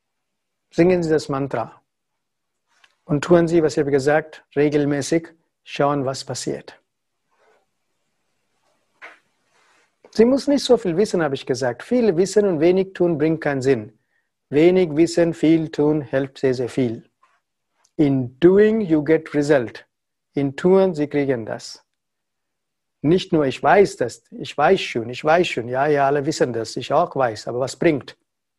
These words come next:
Denn wenn viele fragen, „Master, du kennst das, du kennst das.“ „Nein, ich kenne nichts. Ich kenne das nicht.“ Warum?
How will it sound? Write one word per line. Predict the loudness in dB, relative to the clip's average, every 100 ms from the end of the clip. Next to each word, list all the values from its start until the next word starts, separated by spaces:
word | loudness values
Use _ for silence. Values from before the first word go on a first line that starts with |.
| _ _ _ _ _ _ _ _ _ _ _ _ _ _ _ _ _ _ _ _ _ _ _ _ _ _ _ _ _ _ _ _ _ _ _ _ _ _ _ _ _ _ _ 2
Denn | 4
wenn | 2 2
viele | 2 2 2
fragen, | 2 2 0
„Master, | -2 -2 -2
du | -2
kennst | -2 -2 -2 -4
das, | -4 -2
du | -2
kennst | 2 0 0
das.“ | -8 -10
„Nein, | -4 -4
ich | -2
kenne | 0 0
nichts. | 0 -4 -10 -20 _ -12
Ich | -2
kenne | 0 2
das | 0 -2
nicht.“ | -2 0 -2 -6 _ _ _
Warum? | 0 2 0 -6 -14